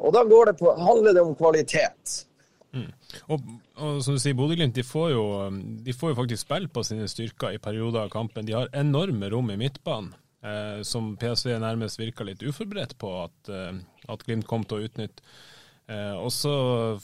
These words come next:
Speaker 2: skårer jo Grønbæk, gir Glimt ledelsen, et fantastisk mål.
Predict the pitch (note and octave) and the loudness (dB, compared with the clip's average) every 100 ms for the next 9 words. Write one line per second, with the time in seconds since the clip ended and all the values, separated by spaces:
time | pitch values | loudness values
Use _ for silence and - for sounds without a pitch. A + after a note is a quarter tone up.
0 | - - E3+ E3+ C#3 C3 F3+ F#3 - - | -12 -6 0 2 4 2 0 -2 -6 -14
1 | - - A#2+ C#3 C3+ A2 G#2 C3 B2 - | -18 -10 -4 -2 0 -2 -2 -2 -2 -4
2 | A2 B2 C#3+ D#3 - A#2+ B2 D3+ E3 C3+ | -4 -2 0 2 2 0 0 -2 -2 -4
3 | A#2 C3+ D3+ D#3 | -2 2 2 2